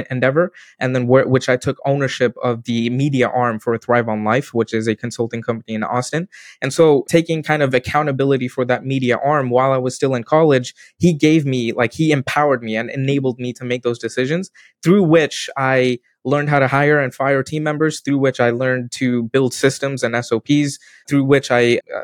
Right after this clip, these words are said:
learned and the foundations of my sales process, sales skills, how to speak to clients, how to deliver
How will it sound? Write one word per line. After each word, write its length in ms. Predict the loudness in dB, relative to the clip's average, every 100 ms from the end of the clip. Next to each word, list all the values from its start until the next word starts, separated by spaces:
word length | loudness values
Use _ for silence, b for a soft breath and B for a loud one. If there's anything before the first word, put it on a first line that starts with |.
| -2
learned 480 | 2 4 2 0
and 200 | -2 -4 -6
the 140 | -6
foundations 600 | -2 -2 0 -2 -4 -4
of 80 | -4
my 120 | -4
sales 560 | -4 0 2 2 -2 -8 _ 0
process, 380 | 0 0 -4 -2
sales 280 | 0 0
skills, 300 | 0 0 0
how 100 | -2
to 80 | -4
speak 280 | -6 -6 -6
to 100 | -4
clients, 420 | -2 0 -2 -4 -14 B B B
how 200 | -2 -2 -2
to 320 | -2 -2 -4 -4
deliver 580 | 2 4 4 4 2